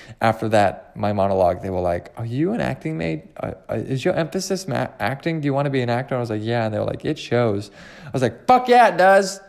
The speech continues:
I'm a good actor." At some point, here's the thing. And I was think I wa-, I think I was talking about this briefly with a friend of mine, but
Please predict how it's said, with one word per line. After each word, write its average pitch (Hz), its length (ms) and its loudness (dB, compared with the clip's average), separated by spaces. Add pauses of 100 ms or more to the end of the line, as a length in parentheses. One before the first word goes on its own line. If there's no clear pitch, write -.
(680)
I'm 185 100 2
a 202 60 2
good 202 100 6
actor." 190 500 4 (380)
At 175 140 2
some 277 220 4
point, 208 360 4 (1040)
here's 196 260 6
the 165 100 2
thing. 101 320 0 (1400)
And 147 440 4
I 156 120 4
was 165 220 4
think 160 180 -2
I 151 60 6
wa-, 147 160 2
I 151 160 6
think 175 160 0
I 175 40 4
was 156 120 2
talking 135 280 -2
about 113 440 0
this 113 220 -4 (100)
briefly 117 500 -2
with 107 180 -4
a 113 40 -4
friend 104 240 -4
of 104 80 -4
mine, 95 260 -4
but 98 400 0